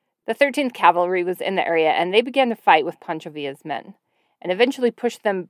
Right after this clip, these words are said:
back across the border into Mexico. But when the bodies were counted, and everything was done,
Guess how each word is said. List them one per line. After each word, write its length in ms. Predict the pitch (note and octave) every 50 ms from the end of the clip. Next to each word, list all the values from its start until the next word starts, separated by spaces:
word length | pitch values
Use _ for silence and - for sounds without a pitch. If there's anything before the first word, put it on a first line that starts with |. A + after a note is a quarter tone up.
| _ _
back 260 | G#3+ F#3 G#3 A#3 -
across 340 | - - - - F#3 F3+ -
the 120 | - -
border 280 | E3 F3 E3+ E3+ E3+ E3
into 200 | E3 D#3+ D#3+ D3
Mexico. 640 | D#3+ G3 F#3+ - - - C3 - - - - G3 G#3+ _ _ _ _ _ _ _ _ _ _ _ _ _ _ _ _ _
But 100 | - F3+
when 160 | - F#3+ G3 G3+
the 80 | F#3+
bodies 400 | D#3+ F#3 F3 G3 A3+ B3+ C4+ B3
were 100 | C#4+ C#4+
counted, 520 | - - - G#3+ E3+ D3+ D3 D3+ D#3 D#3+ - _ _ _ _ _ _ _ _ _ _ _ _ _ _ _ _ _ _ _ _
and 160 | - D#3 D3+ -
everything 540 | - - F3+ F#3+ G3+ B3+ C4 A#3+ C#4+ C4+ C4
was 140 | C4+ B3+ A#3
done, 400 | - F3 D3 D3 D3 D#3 F3+